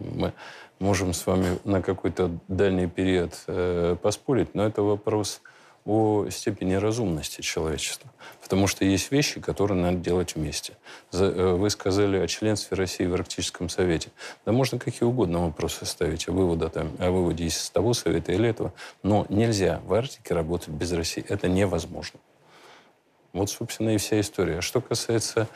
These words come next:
э, климатических изменений, их все уже довольно э, явственно ощущают, в чём-то они нам, э,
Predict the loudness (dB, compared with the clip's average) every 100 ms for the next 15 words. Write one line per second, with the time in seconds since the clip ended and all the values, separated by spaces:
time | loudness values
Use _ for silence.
0 | -14 -16 -18 -8 -2 2 4 2 2 2
1 | 2 0 -2 -6 -8 -6 -2 2 4 4
2 | 4 2 0 0 0 2 2 2 2 2
3 | 0 -4 -16 -20 -10 -2 0 2 2 2
4 | 2 2 2 2 2 2 2 2 0 -4
5 | -2 -2 -2 -4 0 2 2 0 -4 -4
6 | -2 0 2 2 2 0 -2 0 0 2
7 | 0 0 -2